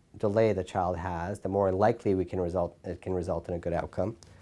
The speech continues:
Making sure all the E E G abnormalities are in one particular focus of the brain. And lastly, if your E E G and M R I correspond with the same area. So the more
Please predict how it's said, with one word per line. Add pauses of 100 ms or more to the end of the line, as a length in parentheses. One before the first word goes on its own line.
(920)
Making
sure
all
the
E
E
G
abnormalities
are
in
one
particular
focus
of
the
brain. (760)
And
lastly,
if
your
E (240)
E
G
and
M
R
I
correspond
with
the
same
area.
So
the
more